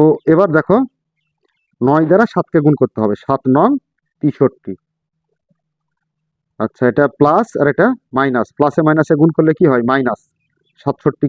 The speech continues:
করতে সাতষট্টি, এর উপরে হোল স্কয়ার আছে, হোল স্কয়ার। এবার মাইনাস সাতষট্টি আর এটা প্লাস তেষট্টি, এটা প্লাসের আর একটা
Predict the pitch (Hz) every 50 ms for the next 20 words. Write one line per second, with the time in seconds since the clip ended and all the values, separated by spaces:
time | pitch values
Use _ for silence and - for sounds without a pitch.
0 | - 151 135 - - 226 254 - - 151 - _ - 123 - _ - 95 - _
1 | _ _ _ _ _ _ _ _ _ _ _ _ _ _ _ _ _ _ _ _
2 | _ _ _ _ _ _ _ _ _ _ _ _ _ _ _ - 127 139 131 131
3 | - 143 147 143 139 110 135 139 143 - - - 143 135 139 - - 170 170 123
4 | 120 - - _ - 156 180 - - _ _ _ _ _ _ _ _ _ _ _
5 | _ _ _ _ _ _ _ _ _ _ _ _ _ _ _ _ _ _ _ _
6 | _ - - 131 139 147 165 208 220 _ _ _ _ _ _ _ _ _ _ _
7 | - - 120 127 143 156 175 196 - - 170 165 - - 196 175 - - 254 262
8 | - - 143 143 135 135 135 156 - - 147 160 175 175 - - - 165 - -
9 | 135 - _ - 101 92 _ _ _ _ _ - - 117 123 - 139 135 139 -
10 | - 214 220 202 151 - 160